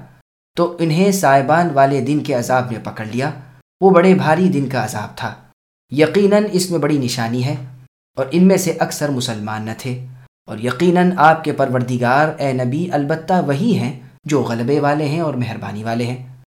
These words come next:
سامعین، اب ان آیتوں کی تفسیر سماعت کیجیے۔ قوم شعیب کو بھی صفحہ ہستی سے مٹا دیا گیا۔ سمودیوں نے جو جواب اپنے نبی صالح علیہ السلام کو دیا تھا، وہی جواب ان لوگوں نے بھی اپنے رسول شعیب علیہ السلام کو دیا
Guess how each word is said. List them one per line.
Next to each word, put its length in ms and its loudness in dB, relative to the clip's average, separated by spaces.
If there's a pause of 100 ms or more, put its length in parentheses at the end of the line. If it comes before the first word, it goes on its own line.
(800)
سامعین، 420 6
اب 100 0
ان 80 0
آیتوں 360 2
کی 180 -4
تفسیر 420 -6
سماعت 480 -2
کیجیے۔ 380 -4 (540)
قوم 240 6
شعیب 460 0
کو 80 2
بھی 180 4
صفحہ 420 -2
ہستی 220 -6
سے 160 -4
مٹا 240 -4 (100)
دیا 180 -8
گیا۔ 160 -2 (840)
سمودیوں 540 4
نے 160 0
جو 120 2
جواب 400 2
اپنے 340 -4
نبی 160 0
صالح 280 2
علیہ 220 0
السلام 340 0
کو 120 -6
دیا 220 -8
تھا، 340 -8 (360)
وہی 260 4
جواب 440 4 (160)
ان 180 2
لوگوں 280 2
نے 160 0
بھی 260 0
اپنے 280 -2
رسول 500 -2 (380)
شعیب 360 2
علیہ 140 0
السلام 360 -4
کو 100 -6
دیا 240 0